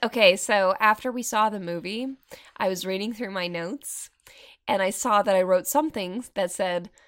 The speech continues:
"A very Nancy sex scene." And I was like, "What did I mean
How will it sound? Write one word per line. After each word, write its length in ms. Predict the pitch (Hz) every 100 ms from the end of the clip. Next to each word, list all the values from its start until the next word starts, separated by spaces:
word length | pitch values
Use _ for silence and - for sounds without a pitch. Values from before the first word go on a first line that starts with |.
| _ _
"A 60 | 220
very 420 | 190 196 196 247
Nancy 500 | 247 180 165 185 214
sex 440 | 220 - 339 349 -
scene." 500 | - 175 - 170 202 _
And 140 | - 226
I 120 | 240
was 160 | 247 247
like, 280 | 233 214 -
"What 380 | 214 180 185 202
did 160 | - 269
I 140 | 311
mean 400 | 349 370 440 554